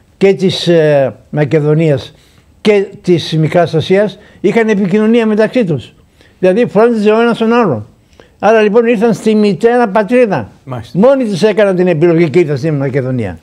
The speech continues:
Speaker 2: Κύριε Πελαγίδη, Μακεδονία κυβωτός των ξεριζωμένων Ελλήνων. Σε ποιους απευθύνεται το βιβλίο αυτό;
Speaker 1: Σε όλους. Σε όλους.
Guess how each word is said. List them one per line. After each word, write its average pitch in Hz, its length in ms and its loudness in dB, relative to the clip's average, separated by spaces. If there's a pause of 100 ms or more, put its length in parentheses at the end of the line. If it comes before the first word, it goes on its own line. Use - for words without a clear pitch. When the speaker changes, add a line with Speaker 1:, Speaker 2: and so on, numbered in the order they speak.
(120)
Speaker 2:
Κύριε 160 200 -4
Πελαγίδη, 160 560 -6
Μακεδονία 120 680 -8
κυβωτός 147 540 -8
των 147 140 -12
ξεριζωμένων 135 720 -10
Ελλήνων. 127 500 -10 (540)
Σε - 180 -12
ποιους - 300 -8
απευθύνεται 131 640 -10
το 107 100 -14
βιβλίο 101 380 -14
αυτό; 92 220 -18 (2000)
Speaker 1:
Σε - 180 -4
όλους. 131 440 -4 (1040)
Σε - 160 -10
όλους. 156 440 -6